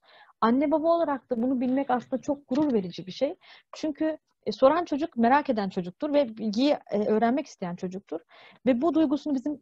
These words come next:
bu çocuğun törpülemememiz, törpülememek gerekir. Bu nedenle çocuğun sorularını biz defalarca, e, tekrarlamak ve cevaplamak zorunda kalabiliriz. Bazı bilgileri sindirmeleri için birkaç kez tekrar gerekebilir.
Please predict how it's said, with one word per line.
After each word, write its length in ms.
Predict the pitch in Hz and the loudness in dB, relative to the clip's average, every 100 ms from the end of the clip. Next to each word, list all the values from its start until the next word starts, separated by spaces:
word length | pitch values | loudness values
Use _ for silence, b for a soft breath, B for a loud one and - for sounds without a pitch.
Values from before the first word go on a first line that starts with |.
| - | -14
bu 60 | 240 | -4
çocuğun 300 | 285 254 277 | -2 -2 0
törpülemememiz, 680 | 262 247 277 277 208 196 - | 0 0 0 0 0 -2 -6
törpülememek 640 | - 247 247 285 269 190 - | -2 -2 0 0 2 0 -4
gerekir. 360 | 170 180 285 | -6 -6 -6
Bu 100 | 285 | -2
nedenle 380 | 302 254 247 269 | 0 0 0 -2
çocuğun 340 | - 240 285 330 | -2 -4 -4 -4
sorularını 500 | 294 240 208 196 202 | -2 0 0 -2 -6
biz 180 | 262 _ _ _ _ _ - | -10 _ _ _ _ _ -2
defalarca, 800 | 220 254 277 277 311 294 226 269 b b b b - | 2 2 2 0 -2 -2 -2 -4 b b b b -6
e, 140 | 226 | -4
tekrarlamak 800 | - 269 277 254 254 262 262 - | 2 4 6 6 6 2 -2 0
ve 120 | 233 | 2
cevaplamak 520 | 247 247 240 240 247 | 6 4 4 0 0
zorunda 280 | - 214 220 | -2 -2 -2
kalabiliriz. 640 | 220 190 170 160 160 - _ _ - - _ _ _ _ _ _ | -2 -4 -4 -8 -10 -14 _ _ -20 -20 _ _ _ _ _ _
Bazı 380 | 233 302 339 311 | 6 8 8 4
bilgileri 380 | 311 277 285 285 | 0 2 2 2
sindirmeleri 600 | 294 277 269 269 269 277 | 0 0 2 2 4 2
için 220 | - 262 | 0 -2
birkaç 300 | 240 254 247 | -2 -2 -2
kez 200 | - 240 | -4 -4
tekrar 320 | 226 214 220 | -4 0 0
gerekebilir. 720 | 214 208 202 208 196 196 196 | 2 0 -2 -2 -4 0 -2